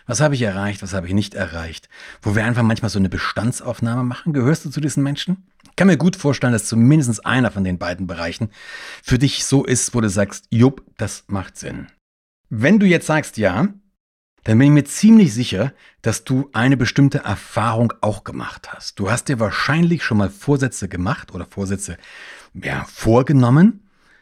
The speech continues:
und die nachher nicht umgesetzt. Du wolltest, weiß ich nicht, mehr Sport machen, <laughs> weniger saufen, ähm,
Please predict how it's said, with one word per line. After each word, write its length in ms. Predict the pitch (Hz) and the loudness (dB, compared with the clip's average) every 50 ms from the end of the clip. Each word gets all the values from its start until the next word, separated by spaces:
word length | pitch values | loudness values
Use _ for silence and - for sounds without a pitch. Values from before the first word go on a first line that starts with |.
| _ _ _ _ _ _ _ _ _ _ | _ _ _ _ _ _ _ _ _ _
und 180 | 127 123 104 | 0 2 2
die 100 | 117 143 | 4 4
nachher 220 | 143 131 120 110 123 | 4 4 4 2 2
nicht 240 | 123 - - - | 2 0 -2 -6
umgesetzt. 720 | 104 98 90 82 78 71 67 - - - - - - - _ _ _ - - | -6 -6 -6 -6 -8 -10 -12 -12 -14 -18 -18 -20 -20 -20 _ _ _ -6 -2
Du 140 | - 117 113 | 0 2 4
wolltest, 460 | 147 170 180 - 160 135 - - - | 2 2 2 0 -2 -4 -4 -8 -10
weiß 280 | - - 101 113 107 | -6 -4 -4 -4 -4
ich 100 | 110 101 | -2 -2
nicht, 200 | 107 113 107 - | -2 -2 -2 0
mehr 180 | 135 139 143 135 | 0 0 0 0
Sport 320 | - - - 160 165 - | 0 -2 -2 -4 -2 0
machen, 440 | 175 165 151 - - 165 165 156 151 - | 0 0 0 2 2 4 4 2 2 0
<laughs> 20 | |
weniger 680 | - 120 107 104 117 110 - - - 127 110 147 139 | -2 -2 -2 0 -2 -4 -4 -4 -4 -2 -2 -2 -4
saufen, 640 | 120 - - - 160 135 - - 160 156 151 160 - - | -4 -4 -6 -6 -6 -8 -4 0 0 0 0 0 -2 -2
ähm, 400 | 113 117 113 117 117 117 117 | -2 0 2 2 0 0 0